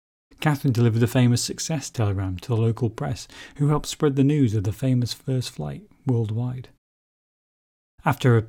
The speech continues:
serious crash in September nineteen oh eight,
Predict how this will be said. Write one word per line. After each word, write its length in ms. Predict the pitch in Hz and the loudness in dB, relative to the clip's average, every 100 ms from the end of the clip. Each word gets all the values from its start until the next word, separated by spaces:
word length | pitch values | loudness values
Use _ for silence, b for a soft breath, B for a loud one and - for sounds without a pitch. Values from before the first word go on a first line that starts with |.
| - | -6
serious 420 | - 139 120 107 | 2 4 4 2
crash 420 | - 135 135 - | 0 0 0 0
in 120 | 110 107 | 0 0
September 520 | - 202 - 107 104 | -4 -10 -2 0 2
nineteen 380 | 104 104 - 104 | 0 0 -2 -4
oh 160 | 104 | -4
eight, 260 | 135 139 | -6 -8